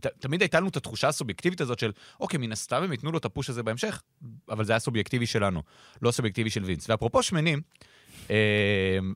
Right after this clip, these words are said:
היה לנו דיון ער, דיון משני, משנה ער על אנדרה. אם הוא נחשב או לא נחשב. עכשיו, שאלנו את גורדון, הוא אמר שהוא כן נחשב, וזה הסתיים הדיון למעשה.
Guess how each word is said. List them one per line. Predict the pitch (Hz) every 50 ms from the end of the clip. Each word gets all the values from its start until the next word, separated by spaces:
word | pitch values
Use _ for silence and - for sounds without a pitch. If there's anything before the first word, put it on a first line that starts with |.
| - - -
היה | - 117 127
לנו | 165 220 202
דיון | 139 131 151 185 180 170
ער, | 127 151 180 196 190 185 170 175 - - 143
דיון | 127 117 113 127 156 175
משני, | 175 151 139 - - - 147 139 165 156 110 - _ _ _ _ -
משנה | 139 113 98 - 143 151 151 127 -
ער | - 131 143 160 160 -
על | 110 110 117
אנדרה. | 143 139 123 92 85 76 - _ _ _ _ - - - _ _ _ _ -
אם | 107
הוא | 113 113
נחשב | 110 - - 208 226 247
או | 202 147
לא | 120 110
נחשב. | 98 90 - - 67 58 - _ _ _ _ _ _ _ _ _ _ _ -
עכשיו, | - - - 139
שאלנו | 104 - 226 175 240 214
את | 165
גורדון, | 143 175 190 190 180
הוא | 156 143
אמר | 147 151
שהוא | 135 - 135 -
כן | 170 170
נחשב, | 160 - - 135 107 107
וזה | 117 120 127
הסתיים | 120 - - 147 139 135
הדיון | 131 113 123 160 185
למעשה. | 175 147 123 110 101 - - 107